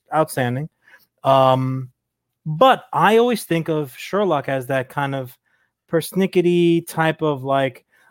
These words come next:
the, the, the person, the character that sprung to mind first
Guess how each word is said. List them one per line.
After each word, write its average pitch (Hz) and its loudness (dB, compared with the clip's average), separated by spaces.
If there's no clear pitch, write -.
the, 185 2
the, 180 -2
the 160 -4
person, 233 2
the 165 -2
character 196 -2
that 135 -8
sprung 160 -4
to 160 -6
mind 156 -2
first 196 -2